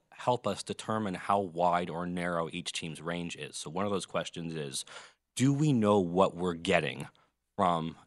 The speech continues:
a given team? So team like the Chiefs or the Eagles,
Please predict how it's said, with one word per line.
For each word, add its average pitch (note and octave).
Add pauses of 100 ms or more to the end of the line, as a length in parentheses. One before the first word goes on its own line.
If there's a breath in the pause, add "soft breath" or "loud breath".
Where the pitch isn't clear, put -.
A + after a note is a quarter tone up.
(100)
a F2
given D#2
team? D2
So D#2 (280 loud breath)
team G#2+
like F#2+
the -
Chiefs -
or F2
the E2
Eagles, D#2+